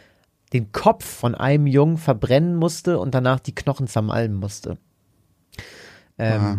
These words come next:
Speaker 1: ja, und am einunddreißigsten August, äh, neunzehnhundertachtundzwanzig bekam Northcott dann Besuch von den Behörden, nachdem sein Neffe mit seiner Schwester gequatscht hat. Äh,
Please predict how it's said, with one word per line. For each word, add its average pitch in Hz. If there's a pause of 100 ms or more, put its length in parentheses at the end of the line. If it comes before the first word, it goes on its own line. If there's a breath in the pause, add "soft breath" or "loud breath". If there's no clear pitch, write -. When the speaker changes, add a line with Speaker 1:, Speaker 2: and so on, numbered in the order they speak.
(160)
Speaker 1:
ja, 127
und 175
am 170 (520 soft breath)
einunddreißigsten 185
August, 147 (160)
äh, 156
neunzehnhundertachtundzwanzig 156
bekam 131
Northcott 127
dann 117
Besuch 135 (100)
von 151
den 139
Behörden, 147
nachdem 131 (140)
sein 117
Neffe 117
mit 110
seiner 110
Schwester 104
gequatscht 104
hat. 143 (540 loud breath)
Äh, 131